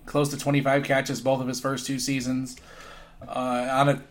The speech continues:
offense that, I mean, at times was just totally stacking the box against him because their offense was Brock Purdy other than him. So, yeah, Breece Hall this year got to see, you know,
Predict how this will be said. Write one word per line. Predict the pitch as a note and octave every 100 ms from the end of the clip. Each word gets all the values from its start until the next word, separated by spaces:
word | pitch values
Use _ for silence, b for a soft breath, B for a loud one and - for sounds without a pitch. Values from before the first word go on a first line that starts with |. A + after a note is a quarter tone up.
| - -
offense | C3 D3+ D#3+ B2+ B2
that, | C3 B2+ A#2+
I | B2+
mean, | C3 B2+
at | -
times | - D3 C3+ A2+
was | A2+ A2
just | B2 -
totally | D#3 C#3+ C3
stacking | - C3 B2+ B2+
the | A2
box | A#2+ B2+ -
against | A2+ B2 B2 A2+
him |
because | A2 A2 A2
their | A2+ A2
offense | A#2 A#2 A2+ -
was | A2+ A2 A2 -
Brock | - A2+ A#2
Purdy | C3 A2+ A2 - B B B -
other | C#3+
than | B2+ B2
him. | A2+ A#2
So, | B2 B2 A2 A2+ B B B B B
yeah, | A#2+ A2
Breece | - B3 B3
Hall | A3+
this | F3+ C#3+ D3
year | D3
got | C#3+ C#3
to | C#3
see, | - C#3 B2+ B2 -
you | B2+
know, | A#2 A2+